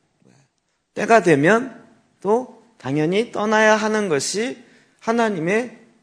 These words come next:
창조의 질서인 거죠. 그러니까 결국 묶임과 떠남,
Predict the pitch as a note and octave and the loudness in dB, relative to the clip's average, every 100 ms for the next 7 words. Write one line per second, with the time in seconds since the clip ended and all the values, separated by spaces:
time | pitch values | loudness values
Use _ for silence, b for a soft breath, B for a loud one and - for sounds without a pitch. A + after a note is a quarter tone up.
0 | _ - G3+ G3+ F3 D#3+ G3 - C3 - | _ -8 -6 -2 2 2 0 -2 -4 0
1 | F#3+ D3+ A2 F#2+ - - _ _ _ _ | 2 2 -2 -12 -20 -20 _ _ _ _
2 | _ _ _ _ _ _ _ _ b b | _ _ _ _ _ _ _ _ b b
3 | F3+ G#3+ A3 F#3+ A2 - E3 F3 G#3+ - | 2 6 6 4 2 0 2 6 4 2
4 | - - C#3+ G3 - A3 A3 F#3+ G3+ B3 | -12 -4 -4 -2 -2 0 2 4 4 4
5 | B3+ - G#3+ F#3+ G#2+ | -2 -2 0 0 -2